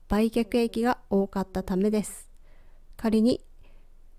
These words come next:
特別利益がなかったとしても、アールオーイーが極端に下がるというわけではありません。配当金は出していなくて、優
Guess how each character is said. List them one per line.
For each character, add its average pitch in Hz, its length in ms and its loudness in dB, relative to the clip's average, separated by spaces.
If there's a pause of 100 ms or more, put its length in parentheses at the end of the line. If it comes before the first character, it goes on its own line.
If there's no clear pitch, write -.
(2250)
特 - 260 -4
別 240 300 2
利 247 80 2
益 240 260 0
が 226 100 2
な 233 120 2
か 233 120 -2
っ 226 80 -6
た 220 120 -4
と 214 140 -2
し - 100 -6
て 262 100 0
も、 - 240 0 (120)
ア 214 180 2
ー 214 60 4
ル 214 200 4
オ 214 220 6
ー 214 140 4
イ - 20 0
ー - 20 -2
が - 220 0 (120)
極 - 260 -4
端 240 240 2
に 220 120 2
下 220 200 -6
が 240 140 0
る 240 200 -2 (100)
と 240 140 0
い 233 100 0
う 247 80 0
わ 240 100 -2
け 226 140 -4
で 233 80 0
は 254 240 0
あ 202 80 -4
り 190 100 -4
ま 220 200 0
せ 226 180 -2
ん。 - 80 0 (680)
配 226 280 0
当 220 180 4
金 214 320 4
は 247 160 4
出 220 180 0
し - 120 -8
て 202 120 -6
い 202 120 2
な 226 100 2
く - 120 -8
て、 - 200 -4 (100)
優 196 240 4